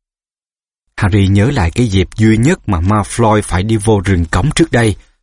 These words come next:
Lúc đó thằng này cũng chẳng được gan dạ cho lắm. Harry mỉm cười một mình. Sau trận Quidditch, bất cứ cái gì khiến cho ma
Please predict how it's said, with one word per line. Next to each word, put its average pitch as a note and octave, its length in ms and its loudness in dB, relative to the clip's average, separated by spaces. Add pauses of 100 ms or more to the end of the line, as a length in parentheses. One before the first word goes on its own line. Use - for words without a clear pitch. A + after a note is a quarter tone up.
Lúc F3+ 120 0
đó D#3 160 2
thằng B2 180 0
này F#2+ 240 0
cũng G2 300 -2
chẳng G#2+ 360 0
được D3 160 0
gan G#2 220 0
dạ F#2+ 220 0
cho G#2+ 160 0
lắm. G#2+ 220 0 (420)
Harry A#2 300 0
mỉm G#2+ 360 2
cười C#3 140 2
một A2 260 2
mình. A#2 200 4 (260)
Sau B2 240 2
trận G2 240 -2
Quidditch, E3 460 0 (220)
bất D#3+ 180 0
cứ D#3+ 220 4
cái F3+ 160 2
gì A#2+ 280 2
khiến C3+ 280 -2
cho C3 100 0
ma A#2 200 0